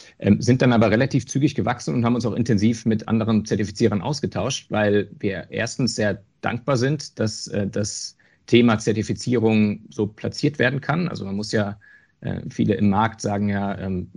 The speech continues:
dass Zertifizierungen ein, ein sinnvolles Tool sind, um Projektentwickler oder Bestandshalter zu unterstützen.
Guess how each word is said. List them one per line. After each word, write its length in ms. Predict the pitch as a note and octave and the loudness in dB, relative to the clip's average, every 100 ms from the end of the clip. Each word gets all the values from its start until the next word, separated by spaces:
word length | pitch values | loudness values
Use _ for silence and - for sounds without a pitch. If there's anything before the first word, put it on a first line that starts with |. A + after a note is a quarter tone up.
| - | -12
dass 160 | G2 | -10
Zertifizierungen 500 | - G2+ E2+ A#2+ G#2 | -4 -4 0 2 2
ein, 240 | G2 F#2+ - - | 2 0 -2 -10
ein 160 | G#2+ A#2 | -8 0
sinnvolles 560 | A#2 B2+ - G2+ - | 6 6 6 2 2
Tool 280 | - C#3+ D3+ | 4 6 6
sind, 300 | B2 D3 C#3+ | 6 0 -2
um 380 | G#2+ G#2 G2 - _ | 0 2 0 -6 _
Projektentwickler 640 | A#2 A2+ A#2+ B2 - A#2+ G#2+ | -2 0 2 2 2 2 2
oder 220 | G2+ G2+ | -2 -4
Bestandshalter 560 | A2+ - A#2 A2+ A2 A2+ | -8 -4 -4 -2 -2 -2
zu 120 | - | -2
unterstützen. 560 | G#2 G2+ C#3 - D#3 | -2 -2 -2 0 -2